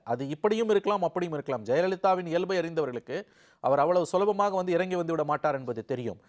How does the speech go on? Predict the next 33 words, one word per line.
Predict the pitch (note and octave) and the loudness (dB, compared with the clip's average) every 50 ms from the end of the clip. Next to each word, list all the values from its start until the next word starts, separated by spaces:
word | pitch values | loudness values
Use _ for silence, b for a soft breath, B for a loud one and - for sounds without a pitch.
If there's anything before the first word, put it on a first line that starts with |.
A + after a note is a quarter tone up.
| b b b b | b b b b
அது | b - A#2+ C3+ C#3 C3+ - - | b 0 2 2 2 0 -2 -2
அதிமுகவின் | B2+ D3+ F#3+ G#3 G#3+ - A3 G#3+ G#3 G#3 - G3+ G3 G3 F#3 | -2 2 2 2 2 2 0 -2 -2 0 2 2 2 2 -2
வீழ்ச்சி | F3 D#3+ F#3 A3 G#3 - - A#3 | -4 -2 -2 -2 -2 -4 -4 -2
என்று | A3+ G#3 F#3+ F3+ F#3 | -2 -2 -2 -2 -6
கூறுவது | - F3+ G3 F#3+ F#3+ F3+ F3 D#3+ E3 | -4 -2 0 2 2 2 2 2 0
என்னவென்றால், | D3 D#3 F3+ F#3 F3 D#3 B2+ A2+ A2 A2+ C#3+ F#3 F3 - | 0 0 0 -2 -2 -2 0 0 2 2 2 2 0 -4
திமுக | - F#3 G3 G3 F#3+ - F#3 E3+ | -6 -6 -6 -4 0 2 2 2
ஏன் | D3 D#3 F#3+ G3 | 2 0 -2 0
அதை | F#3+ F3 E3 D#3 | 0 0 0 0
கலைஞரும், | - C#3 D3 E3 E3+ F3+ F3+ F#3+ F#3 F3 | 0 0 0 0 -2 -2 -4 -4 -4 -2
அ, | D#3+ D#3 D3 C#3+ C#3 C3+ C3+ B2+ | -2 -2 0 0 0 0 0 -2
ஸ்டாலின் | - - C#3+ C3 D3 E3 E3 | -2 0 0 2 2 2 0
அவர்களும் | D#3+ D#3+ D3+ D3+ D#3+ D#3 C#3 | -2 -4 -4 -4 -6 -6 -6
அப்படி | C#3+ C#3+ | -6 -8
சொல்லுகிறார்கள் | - C3+ C3 D3 C3+ C3+ B2 A#2+ A2+ A2 | -8 -8 -6 -4 -2 -2 -2 -2 -2 -4
என்றால், | G#2+ G#2 A#2 C#3 F3+ G#3+ - B B B B B | -8 -4 0 0 0 0 -2 B B B B B
அவர்களுக்கும் | B A#2+ C#3 F#3+ A3 A#3+ A#3 A#3+ A#3+ - C4+ A3+ | B 2 4 6 6 8 8 6 6 4 -4 0
தெரியும் | F#3 G3+ F#3+ F#3+ E3+ C#3 | 0 0 0 0 -2 -4
ஜெயலலிதா | A#2+ B2+ C#3 E3+ F#3 F#3+ F#3 F#3 F#3 F3+ F3 | 0 2 4 4 4 2 0 2 2 2 2
வந்து | E3+ E3+ E3+ G#3 G3 | 2 0 -2 -2 0
இது | F3 E3 | 0 0
வந்து | D3+ D3+ D#3+ F#3 G3 G3 F3+ E3 D3+ C3+ C3+ | -2 -2 0 2 2 2 2 0 0 -2 0
ஒரு | C3+ C3 C3 - | 0 -2 0 0
குழப்புவதற்காகவும் | - F3 G3+ A3 - G#3+ G#3+ G3 G3+ - - F#3 F3+ F3+ F#3+ G3+ G3 | 2 2 2 4 4 4 4 4 4 2 4 6 4 4 4 -2 -2
இதை | E3+ F3 | 2 2
அவர் | D#3+ D3+ - | 2 2 2
பேசியிருக்க | - F3 F#3 F3+ - F#3 E3 - - D#3+ - | 0 0 0 2 2 0 0 0 -2 -2 0
கூடும் | F3+ F#3 F3+ F3 | 0 -2 -2 -2
என்பது | D#3+ D#3 C#3+ D3 E3+ | -4 -2 0 2 4
அவர்களுக்கும் | F3+ D3 E3 F3 F3+ F3+ E3+ - E3 | 4 4 4 2 -2 -2 -4 -4 -6
நன்றாக | D3+ D3+ D3+ D#3 C#3+ C3+ | -4 -2 0 0 -2 -2
தெரியும். | - C3 A2+ G#2 G2 G2 | -4 -8 -8 -8 -8 -8
ஆனால் | - A#2+ C3+ F3+ A3 G#3+ | -6 0 2 2 2 0